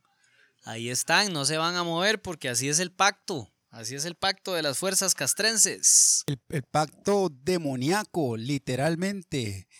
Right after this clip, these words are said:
Speaker 2: Mae, y antes de contarle la historia de Jeff Misansky, mae,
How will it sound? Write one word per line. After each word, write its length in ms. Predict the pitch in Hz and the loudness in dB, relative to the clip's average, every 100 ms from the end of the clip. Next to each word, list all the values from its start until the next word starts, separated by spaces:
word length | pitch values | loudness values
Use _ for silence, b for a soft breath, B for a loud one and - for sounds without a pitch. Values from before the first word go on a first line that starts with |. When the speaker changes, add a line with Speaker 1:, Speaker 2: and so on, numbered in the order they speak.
| b | b
Speaker 2:
Mae, 260 | - 175 160 | -4 0 2
y 120 | 135 | 0
antes 280 | 143 139 131 | -2 -4 -6
de 120 | 123 | -6
contarle 400 | - 120 151 151 | -6 -6 -2 -2
la 100 | 202 | 0
historia 400 | 185 - 196 185 | -2 0 0 0
de 140 | 127 110 | 0 -2
Jeff 340 | 113 156 147 | -4 -4 -4
Misansky, 680 | 170 185 180 175 151 - 170 | -4 -2 0 -2 -2 -6 -8
mae, 360 | 156 123 104 | -6 -6 -6